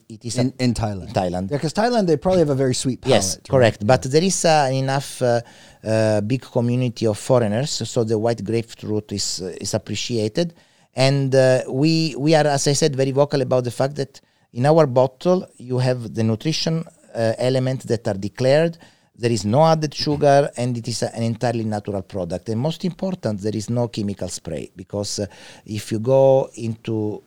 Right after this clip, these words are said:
Speaker 1: the retail industry, they always give you thresholds. "Oh, you can be fine if you are below this number." Fine. And then if I drink, uh, three juice, how much, uh, chemical did I? And then people wonder why people get cancer, you know?
Speaker 2: Right.
Speaker 1: So,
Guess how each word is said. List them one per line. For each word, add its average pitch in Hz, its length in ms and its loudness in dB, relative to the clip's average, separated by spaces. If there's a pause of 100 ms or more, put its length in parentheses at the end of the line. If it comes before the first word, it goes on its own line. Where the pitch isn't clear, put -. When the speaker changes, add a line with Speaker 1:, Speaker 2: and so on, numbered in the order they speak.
(180)
Speaker 1:
the 107 100 -2
retail 135 540 -2
industry, 117 760 -6 (160)
they 107 200 -2
always 113 320 -2
give 98 340 -12
you 85 80 -14
thresholds. 107 720 -10 (360)
"Oh, 139 160 2
you 151 160 0
can 214 560 -4
be 185 100 -2
fine 170 380 2
if 143 180 -6
you 160 60 4
are 151 80 4
below 147 340 2
this 131 240 -2
number." 104 480 -2 (500)
Fine. 92 440 -4
And 104 120 -4
then 123 160 -2
if 117 160 -6
I 104 120 -4
drink, 113 420 -6
uh, 98 100 -6
three 170 220 -4
juice, 156 500 -4 (440)
how 131 160 2
much, 135 340 -2
uh, 113 460 2
chemical 117 380 -2
did 107 220 -4
I? 104 300 0
And 113 120 -2
then 131 140 -2
people 131 320 -4
wonder 113 320 0
why 110 180 0
people 104 300 -6
get 98 200 -6
cancer, 85 340 -8
you 78 160 -10
know? 107 100 -2
Speaker 2:
Right. 107 80 -2
Speaker 1:
So, 90 340 -6